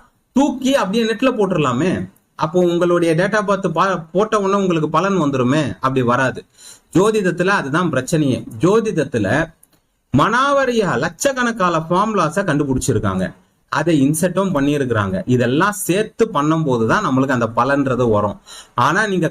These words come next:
கத்துக்கிறீங்க, ஜோதிடம் கத்துக்கிறீங்க, ஏன் நான் ஜாதகம் பார்க்க மாட்டேன், ஆனா வந்து நான் வீடியோஸை பார்த்தே நான் எனக்கு பலன் பார்க்கணும்லாம் ஆசைப்படுறீங்க. ஜோதிடத்துல இந்த கிரகங்கள் எப்படி செயல்படுறாங்கன்றத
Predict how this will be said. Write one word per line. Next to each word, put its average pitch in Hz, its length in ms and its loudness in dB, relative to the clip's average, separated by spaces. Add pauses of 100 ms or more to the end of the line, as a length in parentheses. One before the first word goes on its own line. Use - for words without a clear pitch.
கத்துக்கிறீங்க, 202 580 0
ஜோதிடம் 165 420 0
கத்துக்கிறீங்க, 139 520 0 (360)
ஏன் 131 160 2
நான் 123 260 0
ஜாதகம் 180 440 0
பார்க்க 156 300 0
மாட்டேன், 123 320 0 (120)
ஆனா 151 160 0 (120)
வந்து 139 240 2 (500)
நான் 139 260 0 (120)
வீடியோஸை 214 400 0 (100)
பார்த்தே 160 320 0
நான் 151 180 0
எனக்கு 131 260 0
பலன் 170 300 2
பார்க்கணும்லாம் 135 560 0
ஆசைப்படுறீங்க. 127 600 0 (640)
ஜோதிடத்துல 190 640 2
இந்த 156 160 -2
கிரகங்கள் 165 480 0
எப்படி 185 220 0 (100)
செயல்படுறாங்கன்றத 147 960 0